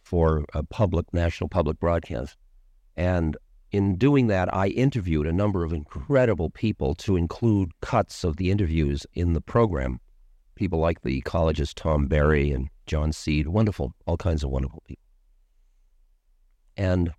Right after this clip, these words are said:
one of the people I interviewed was, uh, Zalman Schachter, Rabbi Zalman Schachter. And I said to Zalman, "If you were an Israeli, what would you say to a Palestinian?" And Zalman said,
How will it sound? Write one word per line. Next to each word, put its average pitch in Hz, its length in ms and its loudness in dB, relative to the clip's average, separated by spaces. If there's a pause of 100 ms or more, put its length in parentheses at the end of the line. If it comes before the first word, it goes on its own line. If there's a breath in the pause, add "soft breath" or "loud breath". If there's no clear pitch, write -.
(120)
one 160 100 2
of 151 60 2
the 151 60 2
people 143 260 4
I 139 80 4
interviewed 117 420 2
was, 101 380 -2
uh, 95 140 2
Zalman 104 440 2
Schachter, 117 500 -4
Rabbi 87 360 0
Zalman 80 400 -2
Schachter. 87 380 -6 (1300)
And 113 120 0
I 117 60 2
said 151 280 0
to 120 80 -2
Zalman, 107 500 0 (400)
"If 113 200 -4
you 180 120 4
were 190 100 6
an 147 80 4
Israeli, 95 540 2
what 117 240 0
would 113 120 -4
you 98 60 0
say 82 240 0
to 78 100 0
a 71 60 -2
Palestinian?" 64 720 -4 (1800)
And 80 80 -10
Zalman 78 400 0
said, 69 420 -4